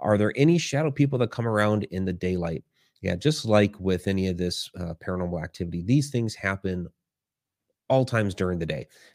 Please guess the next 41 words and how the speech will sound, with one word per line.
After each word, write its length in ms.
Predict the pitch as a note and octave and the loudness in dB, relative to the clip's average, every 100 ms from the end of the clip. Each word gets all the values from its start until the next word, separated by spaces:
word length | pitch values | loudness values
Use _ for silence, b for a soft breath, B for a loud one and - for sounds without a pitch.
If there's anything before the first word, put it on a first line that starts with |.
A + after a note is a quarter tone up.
| b | b
Uh, 220 | - - - | -12 -12 -12
yeah, 140 | - - | -14 -10
with 160 | F2+ - | -10 -8
the 40 | |
paranormal 480 | - B2+ A#2+ A#2+ A2+ | 0 2 2 2 0
shows, 400 | - G#2+ G#2 F#2+ | 2 2 2 0
they 100 | F2 | -2
do 200 | G2 A2+ | 0 0
everything 320 | G#2+ G#2 G#2 | 0 -2 -4
at 80 | F2 | -4
night 380 | F#2 F2+ F2 E2+ | -4 -4 -4 -6
'cause, 240 | E2 D#2+ | -10 -10
you 60 | D#2+ | -14
know, 80 | D#2 | -12
for 160 | - | -6
one, 420 | G2 B2 A#2+ A#2 | 0 2 2 0
is, 160 | G#2 F#2+ | -2 -4
you 160 | G2 G2 | -6 -8
know, 80 | |
kinda 220 | G2 F#2+ G2 | -8 -12 -12
spooky 640 | - G#2 F#2 F#2+ F#2 F#2+ | -2 0 0 -2 -2 -2
and 100 | F#2 | -4
all 140 | F#2 | -6
that 260 | F2 F2+ F2 _ | -6 -6 -10 _
sort 280 | - - E2+ | -12 -6 -6
of 80 | E2+ | -6
thing. 260 | E3+ D#3+ - B B | -8 -8 -10 B B
And 100 | B3 | 0
there 140 | B3+ G3 | 2 2
are 120 | D3 | 2
some 220 | - G#2+ | 2 0
reasons 320 | F#2+ F2 F2 | -2 -4 -6
for 140 | - F2 | -10 -6
doing 160 | F2 | -6
paranormal 340 | - F2 E2 E2 | -4 -6 -6 -6
investigations 720 | D#2+ D#2+ - D#2 D2+ D2+ - | -8 -10 -10 -10 -10 -12 -12
at 140 | - | -14
night. 220 | - C2 - | -14 -16 -18
You 60 | |
know, 120 | - | -20
the, 160 | C2+ | -18